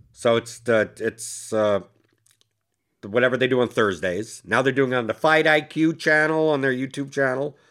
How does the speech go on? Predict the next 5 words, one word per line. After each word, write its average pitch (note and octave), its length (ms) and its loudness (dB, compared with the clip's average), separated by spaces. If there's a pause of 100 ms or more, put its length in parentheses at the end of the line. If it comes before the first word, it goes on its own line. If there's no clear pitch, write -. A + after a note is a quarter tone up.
(500)
Uh, A#2+ 400 4 (720)
the C3 300 4
Dogger D#3+ 360 4
Pass C#3 320 2
podcast. A#2+ 760 -2